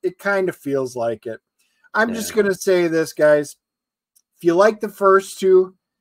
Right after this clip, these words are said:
Speaker 1: this is in the same vein. You'll enjoy
Speaker 2: Yep.
Speaker 1: it. If you didn't like it, you will not like this one.
Speaker 2: Yeah.
Speaker 1: There is
Speaker 2: If
Speaker 1: nothing
Speaker 2: you didn't
Speaker 1: new
Speaker 2: like the first
Speaker 1: or
Speaker 2: one,
Speaker 1: different.
Speaker 2: if you didn't like the first one and you were like, "Well, maybe the second one's better, I'll see that,"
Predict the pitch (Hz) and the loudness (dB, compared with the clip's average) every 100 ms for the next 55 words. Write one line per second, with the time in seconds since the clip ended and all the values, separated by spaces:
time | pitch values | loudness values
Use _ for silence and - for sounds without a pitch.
0 | _ _ 139 143 - 151 151 - 170 175 | _ _ -12 -10 -10 -10 -10 -6 -4 -4
1 | 180 170 170 170 170 147 147 139 131 156 | -2 -4 -2 -6 -6 -4 -4 -4 -4 2
2 | 175 185 185 175 - _ - 156 - 160 | 4 6 4 2 -4 _ -6 -6 -4 -6
3 | 139 208 247 240 220 214 220 226 233 220 | 6 6 6 -2 2 4 2 2 0 -2
4 | 147 151 165 165 156 160 160 160 156 - | -10 -8 -4 -2 0 0 0 -2 -2 -4
5 | 151 - 156 147 147 143 139 135 147 165 | -8 -8 -4 -2 0 0 0 -2 -2 -4
6 | 165 170 185 180 185 - - - - 196 | -2 -2 2 6 6 6 2 2 -6 -4
7 | 196 185 135 123 117 117 - _ _ _ | 0 0 2 0 -2 -8 -20 _ _ _
8 | _ - 107 220 254 208 180 139 156 147 | _ -16 -6 0 2 2 -2 -6 -4 -4
9 | 143 147 131 131 127 127 120 117 160 269 | -4 -2 -2 -2 0 2 2 0 -2 -2
10 | 233 160 139 151 127 120 120 101 123 113 | 0 -6 0 0 0 -4 -10 -4 -2 0
11 | 107 120 - 131 113 131 117 107 | 0 -2 -4 -6 2 2 2 -6